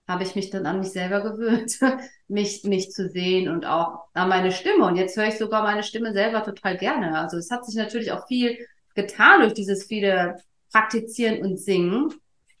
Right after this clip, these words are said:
Und, ähm, dadurch wird die Stimme auch einfach irgendwie mal schöner. Und auch,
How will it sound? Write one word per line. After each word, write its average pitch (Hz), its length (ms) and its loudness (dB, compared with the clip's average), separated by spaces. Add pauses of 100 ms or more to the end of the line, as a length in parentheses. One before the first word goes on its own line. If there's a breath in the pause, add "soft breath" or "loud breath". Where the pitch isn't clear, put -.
(680)
Und, 196 440 4
ähm, 185 460 0 (240)
dadurch 202 300 -6
wird 226 120 -2
die 220 80 -6
Stimme 196 400 -4
auch 175 160 -4
einfach 185 420 -4
irgendwie 185 320 0
mal 170 280 -2 (340)
schöner. 240 540 2
Und 180 60 -4
auch, 240 360 2